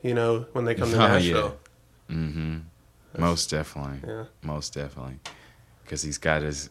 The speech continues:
Speaker 2: his thing happening. And people come in who are mainly sports fans 'cause he, he knows a lot about sports and, uh, the Predators and,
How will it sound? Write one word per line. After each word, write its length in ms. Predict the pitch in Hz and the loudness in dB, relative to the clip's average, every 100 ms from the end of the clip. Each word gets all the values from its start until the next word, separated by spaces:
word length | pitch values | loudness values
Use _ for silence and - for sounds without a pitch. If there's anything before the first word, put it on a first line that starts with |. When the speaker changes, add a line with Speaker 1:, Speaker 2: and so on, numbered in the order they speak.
| - | -8
Speaker 2:
his 200 | 85 - | -6 -4
thing 360 | - 92 90 | 2 4 4
happening. 580 | 80 76 71 67 69 69 - - _ _ - - - - | 2 -2 -4 -8 -8 -10 -16 -20 _ _ -20 -20 -20 -12
And 280 | 76 76 - | -8 -8 -2
people 240 | 110 101 | 0 2
come 220 | 82 87 | 2 2
in 120 | 90 87 | 2 2
who 160 | 92 | 4
are 220 | 80 76 - - _ - - | 4 2 -2 -12 _ -20 -20
mainly 440 | - 101 131 92 73 - _ _ - - _ _ _ - | -6 -2 -2 -2 -4 -10 _ _ -20 -20 _ _ _ -18
sports 420 | - 82 90 - | -6 0 2 2
fans 500 | 87 85 87 87 90 | 2 2 2 0 -4
'cause 180 | - 73 | -4 -4
he, 180 | 73 - - - | -4 -8 -16 -14
he 100 | 82 | -6
knows 240 | 80 78 76 | -4 -2 -2
a 60 | |
lot 160 | 76 73 | -2 -2
about 220 | 73 73 | -2 -6
sports 560 | - 73 71 71 71 - | -6 -6 -4 -4 -6 -10
and, 80 | - - - - - - | -14 -20 -20 -20 -20 -20
uh, 180 | 69 67 | -16 -14
the 80 | - | -14
Predators 760 | - 90 78 76 73 73 73 69 | 0 2 2 0 0 0 -2 -4
and, 160 | 65 | -6